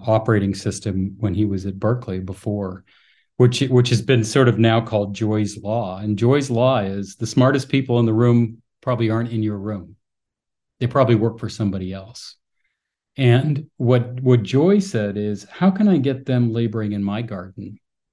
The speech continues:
And that's the key insight behind how you capture collective intelligence.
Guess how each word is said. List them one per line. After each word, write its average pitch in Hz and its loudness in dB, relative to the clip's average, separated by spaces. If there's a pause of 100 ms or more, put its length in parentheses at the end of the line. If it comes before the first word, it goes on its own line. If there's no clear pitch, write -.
(340)
And 117 -2
that's 135 2
the 123 2
key 135 2
insight 120 2
behind 95 -2
how 113 -6
you 95 -2
capture 98 -6
collective 92 -6
intelligence. 92 -10